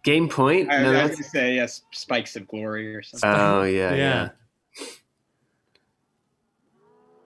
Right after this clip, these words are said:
Speaker 2: Serve This.
Speaker 3: <laughs> Get
Speaker 2: perhaps.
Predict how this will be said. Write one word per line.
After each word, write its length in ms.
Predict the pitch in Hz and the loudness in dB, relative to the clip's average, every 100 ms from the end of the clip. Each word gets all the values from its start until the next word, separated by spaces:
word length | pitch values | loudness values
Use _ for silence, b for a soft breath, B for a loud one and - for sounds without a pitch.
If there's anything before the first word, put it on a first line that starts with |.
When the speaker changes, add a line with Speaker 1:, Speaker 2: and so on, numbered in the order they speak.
| _ 427 _ _ - 494 _ - - _ _ _ _ _ | _ _ _ _ -20 _ _ -20 -20 _ _ _ _ _
Speaker 2:
Serve 440 | - - 143 120 117 | -12 -4 -2 -2 -4
This. 800 | 123 123 - _ - - - - | -6 -6 -12 _ -18 -14 -14 -14
Speaker 3:
<laughs> 60 | - | -2
Get 600 | 175 156 127 120 165 165 | 0 2 0 -2 0 0
Speaker 2:
perhaps. 320 | 185 143 143 | -2 -4 -6